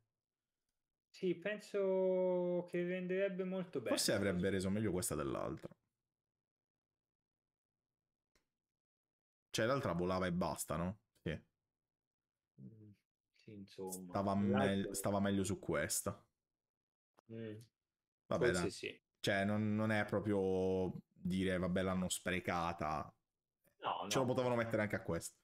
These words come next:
Speaker 2: Magari non me lo mettevi all'altro, l'altra Evo di Corfish, me lo mettevi due Flygon.
Speaker 1: Sì,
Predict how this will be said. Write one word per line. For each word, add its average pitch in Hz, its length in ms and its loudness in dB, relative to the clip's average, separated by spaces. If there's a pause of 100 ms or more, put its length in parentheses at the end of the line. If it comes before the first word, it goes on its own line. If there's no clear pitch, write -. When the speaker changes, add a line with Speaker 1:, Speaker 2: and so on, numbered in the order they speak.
(480)
Speaker 2:
Magari 131 280 2
non 117 140 2
me 113 80 2
lo 113 80 4
mettevi 110 540 4
all'altro, 107 800 4
l'altra 104 260 2
Evo 104 100 2
di 107 80 2
Corfish, 92 580 0
me 85 100 0
lo 85 60 0
mettevi 82 320 -2
due 80 140 -2
Flygon. 78 380 -2
Speaker 1:
Sì, 98 280 -4